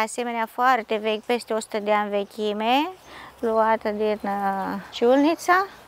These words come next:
Ghimpați, județul Ialomița. În, uh, leagăne de genul ăsta se jucau copiii cât părinții erau la câmp, la lucrările câmpului. Am construit două cuptoare țărănești.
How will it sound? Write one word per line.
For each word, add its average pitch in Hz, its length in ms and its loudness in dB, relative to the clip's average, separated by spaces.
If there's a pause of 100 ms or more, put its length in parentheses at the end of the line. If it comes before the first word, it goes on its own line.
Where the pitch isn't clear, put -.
(120)
Ghimpați, 254 680 2
județul 208 520 -2
Ialomița. 220 840 0 (300)
În, 269 260 4
uh, 233 540 6
leagăne 254 520 2
de 226 200 0
genul 247 340 0
ăsta 311 320 0
se 285 180 0
jucau 269 420 0
copiii 277 460 0
cât 269 180 0
părinții 254 520 -2
erau 233 260 2
la 226 180 0 (200)
câmp, 190 440 -4
la 196 240 -2
lucrările 196 680 -2 (100)
câmpului. 185 520 -6 (300)
Am 339 200 4
construit 339 720 0
două 311 340 6
cuptoare 285 580 2
țărănești. 233 1200 0